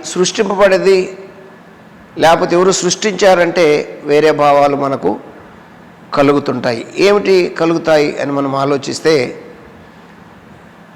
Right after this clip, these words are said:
దీనికంటూ ఒక జన్మ ఉండాలి సృష్టింపబడిందైతే. ఈ జన్మ దీనికి ఉందనకండి,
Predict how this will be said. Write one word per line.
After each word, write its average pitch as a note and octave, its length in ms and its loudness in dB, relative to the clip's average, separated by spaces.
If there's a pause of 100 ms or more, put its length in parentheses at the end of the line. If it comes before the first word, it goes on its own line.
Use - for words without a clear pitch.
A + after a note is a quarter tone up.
(260)
దీనికంటూ G#3 500 2
ఒక G#3 60 4
జన్మ F3+ 320 2
ఉండాలి D3+ 360 0 (840)
సృష్టింపబడిందైతే. D#3 1040 -2 (1200)
ఈ F3 160 2
జన్మ G#3 560 4
దీనికి F3+ 360 0
ఉందనకండి, F#3 760 0